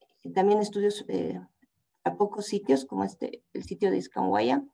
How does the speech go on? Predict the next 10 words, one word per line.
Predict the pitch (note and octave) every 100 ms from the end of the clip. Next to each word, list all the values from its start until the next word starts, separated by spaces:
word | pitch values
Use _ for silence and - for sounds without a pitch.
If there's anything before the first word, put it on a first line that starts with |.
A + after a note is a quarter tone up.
| _ _ _ _ _ _ _ -
Y | C4+
después, | C4 B3 - - A3 B3 B3+ -
eh, | F#3+
tenemos | F#3 F#3+ G3 G3+ G3+
la | F#3
zona | E3+ G3 F#3
de | F3 F3
los | F#3 - _ -
llanos, | F3+ F3+ F#3+ B3+ C#4 - _ _ _ _ _ _ _ _
donde | - F#3+ G3 G3 G#3